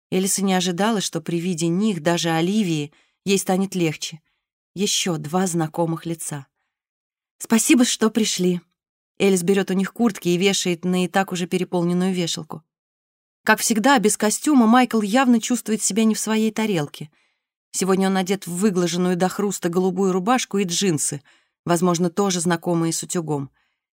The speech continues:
Оливия в зелёном платье и с красной помадой — настоящая красотка. Элис вдруг думает, что за долгое время впервые видит их вместе. От таких мыслей ей делается не по себе,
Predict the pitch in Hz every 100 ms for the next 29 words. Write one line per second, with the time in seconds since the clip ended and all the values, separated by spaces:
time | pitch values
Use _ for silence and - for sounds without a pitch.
0 | _ - 220 277 233 196 175 202 202 196
1 | 190 196 202 185 180 180 - 190 175 180
2 | 180 180 202 226 180 175 175 175 180 170
3 | - 170 190 185 160 151 - 160 _ _
4 | _ _ _ _ _ - 180 165 175 185
5 | 180 208 214 180 - 175 175 175 190 180
6 | 185 170 196 220 175 - 202 202 196 190
7 | 156 147 156 185 175 175 175 - 190 190
8 | 160 139 - 160 151 _ _ _ _ _
9 | _ _ _ _ - 160 - 165 180 185
10 | 180 - 170 175 175 170 170 - 175 175
11 | - 180 220 202